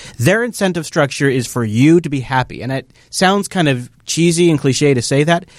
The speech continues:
but think about how the existing wireless model is set up, like, for your Verizons and your A T and Ts out there, right? They get you to get into these two-year contracts. They sell you a device super cheap as kind of a gimmick give, givey to kinda get you to get in on that contract, to kinda trick you into doing it.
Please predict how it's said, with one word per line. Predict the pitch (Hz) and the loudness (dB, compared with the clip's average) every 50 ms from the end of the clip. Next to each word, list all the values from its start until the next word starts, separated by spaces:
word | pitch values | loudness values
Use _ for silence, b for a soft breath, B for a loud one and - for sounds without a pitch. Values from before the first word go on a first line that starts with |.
| B B | B B
but | - 147 | -4 0
think | - 294 311 | 0 2 2
about | 247 233 | 2 2
how | 190 190 | 4 2
the | 185 170 160 | 2 2 0
existing | 131 120 143 139 139 - 135 131 | 0 0 -2 -4 -2 0 0 0
wireless | 120 110 110 110 113 - - | 0 0 -2 -4 -6 -6 -6
model | 117 104 101 101 98 95 | -4 -4 -4 -6 -6 -8
is | - 127 - | -8 -8 -6
set | - 117 104 | -4 -4 -4
up, | 95 - | -4 -4
like, | - 120 107 - | -2 -4 -4 -4
for | - - - - - - 143 | -8 -20 -18 -8 0 2 2
your | 139 135 | 4 4
Verizons | 120 117 135 123 120 120 123 113 131 123 107 | 2 2 2 2 4 2 2 2 0 0 0
and | 120 120 | 0 0
your | 117 117 | 0 2
A | 117 117 | 2 2
T | 117 - 131 120 | 0 0 0 0
and | 113 110 | 0 0
Ts | - 120 117 110 110 | 0 0 0 2 2
out | 107 104 - | 0 0 0
there, | - 107 | 0 0
right? | 104 113 117 120 - B B B B B | 2 4 2 2 0 B B B B B
They | 127 | 0
get | 120 156 160 - | 0 0 0 0
you | 208 | -2
to | 180 165 | -2 0
get | 170 | 0
into | 170 165 156 | 2 2 0
these | 139 139 131 - | 0 -2 -6 -6
two-year | - 160 147 147 139 143 135 | -2 0 0 2 2 2 0
contracts. | 139 - 127 113 113 101 - 117 113 - - | -2 -4 -4 -4 -4 -4 -6 -6 -6 -6 -6
They | 131 | -4
sell | - - 160 | 0 2 2
you | 165 170 | 4 4
a | 170 | 2
device | 151 147 147 120 135 135 135 - | 2 0 0 2 2 0 0 0
super | - 151 - 139 | -2 -2 -2 -2
cheap | 123 - 135 127 117 | -2 0 0 0 0
as | 127 117 | 0 -2
kind | - - 143 135 | 0 0 0 0
of | 113 | 0
a | 120 | -2
gimmick | 110 104 139 139 139 139 139 - | -2 0 0 0 0 0 -2 0
give, | 135 139 127 117 | 0 0 0 -2
givey | - 135 120 127 147 135 120 107 107 113 b b b b | -6 -6 -2 0 0 0 0 -4 -6 -8 b b b b
to | b - | b -2
kinda | 170 151 127 117 | 0 0 0 0
get | 101 147 139 - | 0 -2 -2 -2
you | |
to | 131 117 | -4 -2
get | 104 127 127 | 0 2 2
in | 131 131 | 4 4
on | 127 131 | 2 2
that | 131 123 - - | 0 -2 -2 -2
contract, | - 127 131 123 - 143 139 139 | 0 2 2 2 2 0 -2 -2
to | - | -2
kinda | - - 220 180 | 0 0 0 0
trick | - - 185 - | 0 -2 -2 0
you | 175 160 | 2 2
into | 151 135 | 2 2
doing | 120 123 165 170 123 | 0 2 2 0 0
it. | 95 - | -2 -6